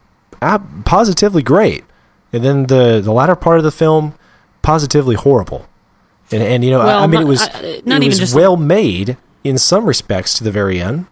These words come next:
Speaker 1: Visual effects, still great. Acting, still great. But the direction of the story itself and where it takes those characters into this dark, dismal abyss,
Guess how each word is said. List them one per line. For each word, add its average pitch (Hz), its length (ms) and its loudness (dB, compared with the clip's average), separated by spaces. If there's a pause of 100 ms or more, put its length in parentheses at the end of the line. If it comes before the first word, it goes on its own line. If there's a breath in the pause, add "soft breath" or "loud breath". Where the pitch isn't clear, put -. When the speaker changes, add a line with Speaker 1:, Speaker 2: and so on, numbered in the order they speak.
Speaker 1:
Visual 107 320 -2
effects, 160 300 -2
still 123 200 -2
great. 107 340 -4
Acting, 135 360 -2
still 135 260 -2
great. 98 340 -6
But 117 120 -6
the 120 60 -4
direction 147 580 -2
of 113 100 -2
the 98 80 -6
story 151 460 0
itself 151 420 0
and 131 100 -2
where 104 120 -4
it 90 120 -12
takes 156 280 -4
those 156 200 0
characters 143 600 -2 (380 loud breath)
into 127 360 -2
this 110 220 -2
dark, 113 500 -2 (120)
dismal 131 480 0
abyss, 107 580 -2